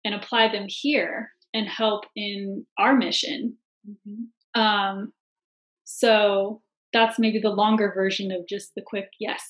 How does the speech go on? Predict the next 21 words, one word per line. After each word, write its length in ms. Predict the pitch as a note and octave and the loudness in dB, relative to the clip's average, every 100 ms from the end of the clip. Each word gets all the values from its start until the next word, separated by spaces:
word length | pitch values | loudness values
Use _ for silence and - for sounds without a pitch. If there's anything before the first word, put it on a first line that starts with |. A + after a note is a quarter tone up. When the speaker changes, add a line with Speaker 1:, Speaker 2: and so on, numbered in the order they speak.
| - | -12
Speaker 1:
<laughs> 200 | - - | -12 2
Speaker 2:
Then 540 | D#4 E4+ - A#3 A#3+ A#3+ | 4 4 -2 -6 -2 0
there's 200 | A#3 A3+ | -2 -2
one 200 | A#3+ A#3+ | -2 0
more 140 | A#3+ | 0
nuance 560 | G#3 A3 A#3+ A3 D3+ - | -2 -2 -2 -2 -6 -8
of 140 | D#3 - | -12 -14
that. 240 | A#2+ A2+ - _ _ _ _ - | -14 -14 -16 _ _ _ _ -16
You 160 | G3 | -10
know, 380 | F#3+ F#3 F3+ E3+ - _ | -8 -6 -6 -8 -12 _
in 180 | - F#3+ | -8 -6
a, 120 | G3 - G3+ | -6 -8 -6
in 140 | G3+ | -6
a 120 | - | -6
career 680 | - G3 A3 G#3 E3 F3+ - _ _ _ _ _ | -8 -4 -2 -2 -4 -6 -14 _ _ _ _ _
where 220 | E3+ F#3+ | -8 -6
you're, 340 | F3 F3+ E3+ - - | -4 -4 -4 -6 -10
where 200 | G3 F#3 | -8 -4
you 200 | E3+ E3+ | -2 -2
actually 440 | - F3+ - F#3 E3+ | -2 -6 -8 -6 -4
are 240 | D3+ C#3+ | -4 -8